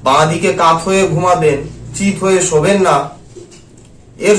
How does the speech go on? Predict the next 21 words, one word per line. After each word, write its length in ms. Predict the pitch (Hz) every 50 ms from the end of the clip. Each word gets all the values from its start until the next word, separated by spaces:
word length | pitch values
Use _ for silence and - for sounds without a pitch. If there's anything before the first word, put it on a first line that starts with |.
| 160 165
সঙ্গে 240 | 202 202 208 220 214 208
যদি 140 | 220 214 214 208 196
আরেকটি 280 | 190 196 190 190 220 220 208 190
উপায় 240 | 165 190 190 202 196 202
করেন, 280 | 208 202 185 170 160 160 - - - - - - - - - - - - - _ - 123 131
অমাবস্যা 600 | 151 175 196 208 208 196 196 190 - - 208 196 190 190 -
চলাকালীন 640 | 165 156 170 185 190 190 196 190 190 180 160 151 147 151 - - - - _ _ - - - -
সে 140 | - 180 185 190 190 185
তাকন্দ 380 | 175 170 170 185 190 190 196 190 185 170
গাছের 280 | 170 165 165 - 190 - -
শিকড় 460 | - 180 185 160 196 185 175 160 147 - - - - - _ -
তুলে 240 | 165 170 180 202 208 208 202
এনে 180 | 196 180 165 160 160 - - - 120
গঙ্গা 300 | 135 147 165 180 190 196 190
জলে 180 | 190 196 190 180 160
ভালো 160 | 151 160 175 175 180
করে 160 | 196 190 190 180 160
ধুয়ে 280 | - 170 196 202 185 165 - - - - - - - - - - - - - - - - - - - -
মা 120 | 135 151 160 160
কালীর 260 | 190 190 208 214 214 196 170 165
মন্দিরের 520 | 175 190 196 196 208 214 208 202 180 175